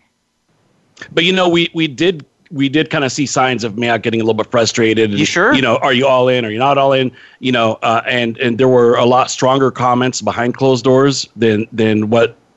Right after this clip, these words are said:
Speaker 1: you know, the media was able to capture from, uh, some of those comments. Like I said, he's ready to move on from him. The legal team right now is looking at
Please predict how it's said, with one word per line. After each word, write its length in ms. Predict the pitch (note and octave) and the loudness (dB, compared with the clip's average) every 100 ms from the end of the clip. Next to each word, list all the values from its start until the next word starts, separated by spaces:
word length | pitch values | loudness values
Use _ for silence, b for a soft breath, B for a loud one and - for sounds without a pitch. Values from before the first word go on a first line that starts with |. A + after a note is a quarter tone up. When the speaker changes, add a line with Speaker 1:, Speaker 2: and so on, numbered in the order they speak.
| _ | _
Speaker 1:
you 100 | D3 | -2
know, 200 | A2+ G#2 | 0 0
the 180 | G2 A2+ | 0 0
media 320 | A#2+ A#2+ A#2+ | 2 4 4
was 160 | A2+ G#2+ | 2 2
able 300 | A2+ A2+ A2 | 0 2 0
to 340 | - A2 G#2+ | 0 -2 0
capture 520 | G2 A#2+ A#2 B2+ A#2+ B2 B B B - | -2 -2 -2 0 0 -2 B B B -2
from, 220 | A#2 A2+ | -2 0
uh, 140 | A2 | -2
some 160 | G2 A#2+ | 0 -2
of 80 | G2+ | 2
those 180 | A#2+ | 0
comments. 520 | - B2+ B2+ C3+ C#3 - b b b b - | 0 0 0 0 -2 -8 b b b b -4
Like 200 | C3 C3 | -4 -2
I 80 | C3 | -2
said, 320 | C3+ A2+ - _ | 0 -2 -4 _
he's 340 | - C#3+ F3+ D3 | -8 -4 -2 0
ready 260 | D#3 D3 | 0 0
to 140 | C3+ C#3 | -2 -2
move 240 | C3+ A#2 | -2 2
on 160 | B2 A#2+ | 0 0
from 180 | A2 | -4
him. 380 | A2+ A#2 A#2 A#2+ _ _ _ | -4 -2 -2 -4 _ _ _
The 160 | G#2+ A2 | -6 0
legal 280 | B2+ C#3+ D#3 | 2 2 0
team 280 | D3+ C#3+ | 0 2
right 200 | A#2+ C3 | 2 2
now 400 | C3 B2+ A#2+ A#2+ A#2+ | 0 0 0 -2 -2
is 280 | A2+ G#2+ G#2 | -2 0 2
looking 400 | B2 B2 A#2 G2 | 0 2 -2 -2
at 240 | A2+ A2 | -2 -2